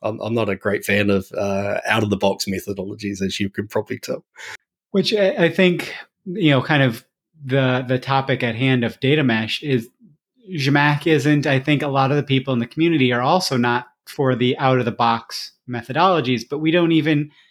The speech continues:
Speaker 2: necessarily have the inklings of the patterns right now, right? Like, we don't even have that, like, that idea around daily stand-ups.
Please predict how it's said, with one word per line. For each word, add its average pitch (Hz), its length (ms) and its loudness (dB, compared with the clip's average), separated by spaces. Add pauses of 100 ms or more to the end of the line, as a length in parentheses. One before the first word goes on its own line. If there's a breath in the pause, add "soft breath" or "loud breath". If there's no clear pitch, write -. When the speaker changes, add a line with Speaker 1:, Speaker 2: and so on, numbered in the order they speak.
(120)
Speaker 2:
necessarily 143 640 2
have 127 320 0 (400 soft breath)
the 131 360 2
inklings 165 680 2
of 143 160 0
the 135 80 -4
patterns 120 560 -2
right 113 300 -6
now, 123 400 -12 (100)
right? 135 240 0
Like, 139 160 0
we 156 80 4
don't 165 180 4
even 160 220 4
have 139 460 2
that, 131 320 0 (320 loud breath)
like, 135 260 -2
that 135 200 0
idea 131 520 2
around 127 580 -2
daily 120 380 -4
stand-ups. 127 800 -4